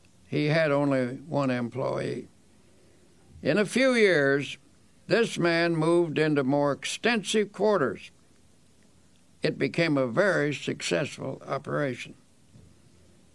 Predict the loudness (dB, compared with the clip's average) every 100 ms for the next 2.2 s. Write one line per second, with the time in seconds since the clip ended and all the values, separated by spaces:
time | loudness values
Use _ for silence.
0 | _ _ _ _ _ -20 _ _ -2 2
1 | 2 2 2 2 2 0 0 2 2 0
2 | -4